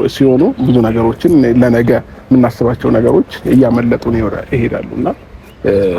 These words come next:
ለዛ ነው ሩታዬ፣ እ፣ እንጂ እኔ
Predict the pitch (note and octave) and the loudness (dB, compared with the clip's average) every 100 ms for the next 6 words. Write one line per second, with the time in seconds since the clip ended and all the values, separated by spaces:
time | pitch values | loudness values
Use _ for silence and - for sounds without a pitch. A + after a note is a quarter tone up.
0 | F#2+ A#2 A#2 A2+ A2+ D#3 E4 A2+ - - | -2 0 0 0 0 0 0 -4 -6 -2
1 | B2 B3+ - - - - - - - - | 2 0 -2 -10 -12 -18 -20 -20 -20 -6
2 | G2 F#2+ - G#2+ A#2 C3+ F#3 C#3 | -2 0 0 0 -2 2 2 4